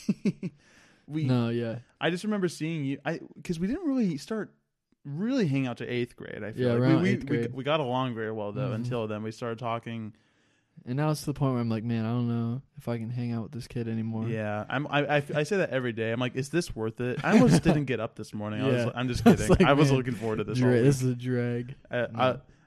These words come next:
Speaker 1: I was looking forward th-, to this until I found out I screwed up the first recording.
Speaker 2: <laughs> He felt bad. He's like, "Man, I, I gotta give him one more shot, I guess."
Speaker 1: <laughs>
Speaker 2: But
Speaker 1: if I screw this one up, I'm fired.
Speaker 2: <laughs>
Speaker 1: There,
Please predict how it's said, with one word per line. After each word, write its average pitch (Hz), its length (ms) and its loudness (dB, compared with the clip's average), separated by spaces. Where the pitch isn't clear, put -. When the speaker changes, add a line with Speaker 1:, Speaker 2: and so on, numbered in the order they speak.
Speaker 1:
I 135 80 4
was 147 120 4
looking 165 200 2
forward 151 320 2
th-, 131 240 -4
to 143 120 -4
this 127 360 -4
until 143 840 -2
I 131 100 -4
found 131 280 0
out 131 140 6
I 123 100 2
screwed 127 320 -2
up 123 100 -6
the 113 60 -12
first 127 320 -4
recording. 127 400 4
Speaker 2:
<laughs> - 40 4
He 202 300 8
felt 160 320 4
bad. 135 160 4
He's 135 120 4
like, 135 120 2
"Man, 147 220 6
I, 151 180 6
I 160 100 2
gotta 180 180 6
give 165 120 4
him 139 160 -2
one 131 160 -2
more 120 160 -4
shot, - 360 -8
I - 100 -6
guess." - 400 2
Speaker 1:
<laughs> 208 300 0
Speaker 2:
But 131 280 2
Speaker 1:
if 170 160 2
I 180 100 8
screw 208 300 2
this 151 180 -2
one 127 140 -6
up, 113 120 -8
I'm 117 120 -10
fired. 113 500 -6
Speaker 2:
<laughs> - 20 -8
Speaker 1:
There, 143 260 6